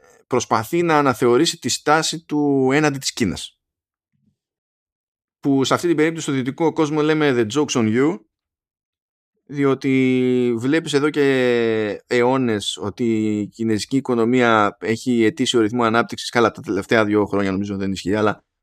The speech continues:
anyway, ε, βλέπεις ότι έχει ετήσιο ρυθμό ανάπτυξης άνω του δέκα τοις εκατό, και για κάποιο λόγο σου φαίνεται αδιανόητο ότι κάποια στιγμή θα έχει αρκετή αγοραστική δύναμη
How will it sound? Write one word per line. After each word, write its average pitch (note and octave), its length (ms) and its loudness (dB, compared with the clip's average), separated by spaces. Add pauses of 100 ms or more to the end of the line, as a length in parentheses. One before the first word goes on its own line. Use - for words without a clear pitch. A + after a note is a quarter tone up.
(140)
anyway, A2 320 2 (500)
ε, A2 380 -2
βλέπεις B2+ 280 2
ότι C#3+ 160 -2
έχει C#3+ 180 -2
ετήσιο A2 1120 0
ρυθμό G#2+ 280 -4
ανάπτυξης A#2+ 580 -2
άνω B2 200 2
του G2+ 100 -6
δέκα G2+ 200 4
τοις - 100 -6
εκατό, F2+ 460 -4 (1400)
και - 80 -8
για A2 200 0
κάποιο A3 300 -2
λόγο F#3 440 -2
σου D3+ 160 -10
φαίνεται G#3 280 -2
αδιανόητο D#3+ 840 0
ότι A#2+ 140 2
κάποια F3 260 0
στιγμή E3 240 -2
θα D3+ 100 0
έχει E3 200 0
αρκετή C#3 380 -2
αγοραστική C#3+ 500 0
δύναμη A#2 380 2